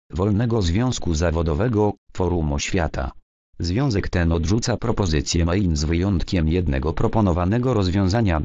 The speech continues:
ustalania przez ministra edukacji i nauki w drodze rozporządzenia minimalnych stawek dodatków do wynagrodzenia zasadniczego nauczycieli.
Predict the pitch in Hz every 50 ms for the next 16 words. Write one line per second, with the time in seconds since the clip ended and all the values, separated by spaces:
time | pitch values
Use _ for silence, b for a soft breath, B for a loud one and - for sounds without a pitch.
0 | - B B B - 101 - - - 76 85 104 117 123 120 117 117 - - 113
1 | 107 98 92 92 90 95 104 107 - - 80 80 82 80 87 87 - 101 107 -
2 | - 110 110 113 120 - - - 131 117 117 113 113 131 - 110 90 87 90 92
3 | 101 104 87 73 80 85 85 80 - - 90 87 90 110 120 113 131 135 123 123
4 | 113 95 90 92 90 82 73 71 69 69 78 78 - - - 110 101 87 95 98
5 | 85 82 82 82 82 107 135 - - - 82 78 76 82 90 85 85 90 85 87
6 | 87 82 87 82 76 107 117 - 80 90 90 87 90 80 - 92 95 98 101 101
7 | 87 - 82 73 78 101 107 98 85 73 67 65 - - 92 - - 87 71 62
8 | 58 55 52 -